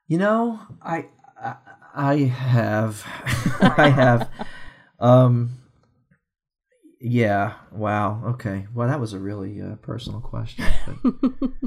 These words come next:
Speaker 2: Well,
Speaker 1: you
Speaker 2: I
Speaker 1: know,
Speaker 2: just
Speaker 1: ha-,
Speaker 2: feel
Speaker 1: no,
Speaker 2: like
Speaker 1: I'm kidding.
Speaker 2: No, when you have a plan, at least you know,
Speaker 1: Yeah.
Speaker 2: like, if it's dinner and then you're going for a walk, after the walk you're done.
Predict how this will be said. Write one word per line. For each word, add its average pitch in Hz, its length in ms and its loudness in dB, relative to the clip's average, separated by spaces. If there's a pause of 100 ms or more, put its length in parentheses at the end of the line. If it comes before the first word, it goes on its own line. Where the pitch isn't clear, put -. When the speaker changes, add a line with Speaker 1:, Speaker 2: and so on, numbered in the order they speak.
(360)
Speaker 2:
Well, 320 140 4
Speaker 1:
you 151 80 8
Speaker 2:
I - 20 8
Speaker 1:
know, 151 60 8
Speaker 2:
just 151 120 4
Speaker 1:
ha-, 143 80 2
Speaker 2:
feel 135 100 2
Speaker 1:
no, 131 60 10
Speaker 2:
like 135 120 6
Speaker 1:
I'm 139 160 0
kidding. 101 360 -2
Speaker 2:
No, 294 200 4
when 240 160 2
you 247 100 0
have 254 240 2
a 240 60 2
plan, 160 600 2 (380)
at 208 120 0
least 247 220 2
you 233 140 2
know, 208 220 6
Speaker 1:
Yeah. 202 80 2
Speaker 2:
like, 202 180 -2
if 196 180 -4
it's 190 220 -4
dinner 190 400 2
and 180 160 0
then 170 200 0
you're 170 120 -2
going 165 240 -2
for 165 140 -2
a 156 60 -4
walk, 180 380 0
after 185 300 -6
the 170 100 -4
walk 175 300 -4
you're 156 80 -8
done. 160 500 -6